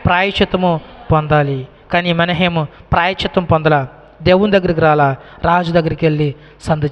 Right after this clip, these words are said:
చేసుకున్నాడు. ఇంత నేర్చున్నవాడు, ఇంత తెలిసినవాడు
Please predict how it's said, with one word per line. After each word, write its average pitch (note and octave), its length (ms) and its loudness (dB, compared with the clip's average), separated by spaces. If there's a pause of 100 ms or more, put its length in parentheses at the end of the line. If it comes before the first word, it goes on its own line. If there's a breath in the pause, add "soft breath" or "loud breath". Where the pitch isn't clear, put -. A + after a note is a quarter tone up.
చేసుకున్నాడు. C#3 600 -6 (1120)
ఇంత G3+ 160 2
నేర్చున్నవాడు, F#3 760 2 (440 loud breath)
ఇంత G3 200 0
తెలిసినవాడు G3 680 2